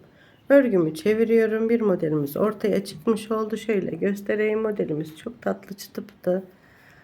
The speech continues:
Güzel mi güzel, kolay bir model. Kenar ilmeğimi örmeden alıyorum. Arttırmamı yapıyorum. İkinci modelimizin kurumunu yapıyoruz arkadaşlar.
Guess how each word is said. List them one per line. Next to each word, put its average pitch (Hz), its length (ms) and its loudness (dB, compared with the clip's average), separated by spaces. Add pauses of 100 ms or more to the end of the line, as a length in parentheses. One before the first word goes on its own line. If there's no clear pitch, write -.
(240)
Güzel 226 300 2
mi 170 120 0
güzel, - 260 -4
kolay 185 440 2
bir 190 140 2
model. 185 460 2 (920)
Kenar 262 280 4
ilmeğimi 185 680 2
örmeden 185 480 4
alıyorum. 156 520 0 (540)
Arttırmamı 185 640 2
yapıyorum. 214 840 0
İkinci 226 360 2
modelimizin 202 540 2
kurumunu 226 420 2
yapıyoruz 220 440 0
arkadaşlar. 214 720 -2